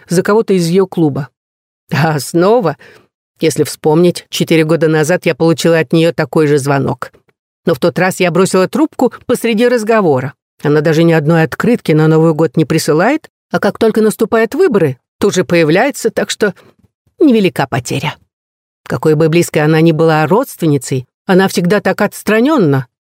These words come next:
даже возраст собственной племянницы забывает. Да я даже не расстроена. А я бы хотела, чтобы расстроилась. Есть такое выражение «слепо верить».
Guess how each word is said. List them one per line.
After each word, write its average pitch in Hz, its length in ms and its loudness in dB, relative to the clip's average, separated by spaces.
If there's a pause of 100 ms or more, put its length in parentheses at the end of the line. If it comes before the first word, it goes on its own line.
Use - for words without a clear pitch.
(140)
даже 170 280 2
возраст 160 680 -2
собственной 180 480 0
племянницы 170 600 0
забывает. 151 720 0 (1040)
Да 190 120 2
я 190 200 4
даже 170 180 2
не 170 120 4
расстроена. 214 580 0 (840)
А 151 80 0
я 151 120 2
бы - 80 -2
хотела, 143 360 0
чтобы 139 220 -2
расстроилась. - 640 -4 (540)
Есть 185 200 -2
такое 165 280 0
выражение 170 680 2 (180)
«слепо 165 480 0
верить». 147 560 -2